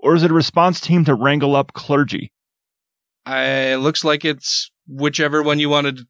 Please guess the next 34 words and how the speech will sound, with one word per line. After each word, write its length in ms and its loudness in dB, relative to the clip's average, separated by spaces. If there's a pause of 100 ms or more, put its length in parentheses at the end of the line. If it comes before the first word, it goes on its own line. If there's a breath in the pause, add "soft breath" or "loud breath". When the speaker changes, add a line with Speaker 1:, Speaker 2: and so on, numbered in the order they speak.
(120)
Speaker 2:
you 140 -8
wanna 240 0
decide 320 -4
it 120 -6
is 160 -8
that 160 -4
day. 280 -6 (240)
Speaker 1:
Okay. 560 -4 (600)
Speaker 2:
There's 880 -4
a 160 0
whole 1120 2 (140)
bunch 360 0
of 160 -4 (500)
fucking 520 0
stupid 1120 -2
people 360 2
<laughs> 20 -12
talking 460 -2
about 300 0
this. 220 -10
Oh 100 0
my 140 2
Speaker 1:
Th-, 100 0
this 120 2
Speaker 2:
God. 80 0
Speaker 1:
is 40 -4
the 100 -2
first 200 0
time 100 0
I 40 0
ever 140 -4
heard 200 0
of 80 -2
it. 100 -2